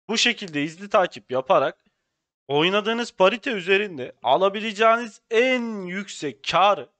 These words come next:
elde edersiniz. En yüksek karı. Piyasadan en yüksek karla ayrılırsınız. Geri çekilme başladı. Ha, şimdi ikinci stopu güncellemek için neye ihtiyacımız var? AVAX tarafında seksen ikiyi kırmasına ihtiyacımız var.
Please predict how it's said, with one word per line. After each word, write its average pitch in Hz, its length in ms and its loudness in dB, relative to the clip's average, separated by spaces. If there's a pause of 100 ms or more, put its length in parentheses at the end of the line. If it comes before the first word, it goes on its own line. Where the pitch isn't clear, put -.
(600)
elde 160 320 2
edersiniz. - 580 -4
En 170 340 0
yüksek 170 640 -6
karı. 127 400 0
Piyasadan 165 500 -4
en 165 80 -4
yüksek 170 420 -8
karla 151 340 2
ayrılırsınız. 92 580 -8 (680)
Geri 202 240 0
çekilme 151 500 -4
başladı. 175 440 2
Ha, 202 120 4
şimdi 202 380 -4 (300)
ikinci 208 380 -2
stopu 208 540 -4
güncellemek 202 680 -2
için 196 260 -10
neye 208 260 2
ihtiyacımız 131 680 -2
var? 233 180 4 (380)
AVAX 202 440 2
tarafında 185 680 0 (220)
seksen 220 580 0
ikiyi 208 340 -4
kırmasına 202 580 2
ihtiyacımız 113 720 -2
var. - 140 -20